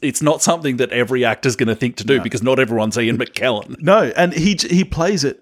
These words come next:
Speaker 2: so, so well. Like, incredibly well. Like, I don't think there's another actor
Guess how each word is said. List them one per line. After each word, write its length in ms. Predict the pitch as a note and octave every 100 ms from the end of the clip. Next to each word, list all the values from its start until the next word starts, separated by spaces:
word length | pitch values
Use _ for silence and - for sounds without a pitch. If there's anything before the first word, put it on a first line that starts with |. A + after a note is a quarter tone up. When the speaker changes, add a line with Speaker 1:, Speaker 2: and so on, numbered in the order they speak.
| -
Speaker 2:
so, 680 | - - D3 C3+ C3+ C3 A#2+ _ _
so 480 | - - C3 B2+
well. 380 | A2 G#2 G#2+ D#2
Like, 380 | - B2+ A#2+ -
incredibly 840 | D#3 C3+ - - C#3+ D#3 D#3 B2+ A2
well. 220 | A#2+ A2+
Like, 160 | G2+
I 180 | G#2+ C3+
don't 220 | E3+ E3
think 160 | D3 D3+
there's 180 | C3+ A#2+
another 260 | B2+ A#2+ B2
actor 480 | A2+ - A#2+ F#2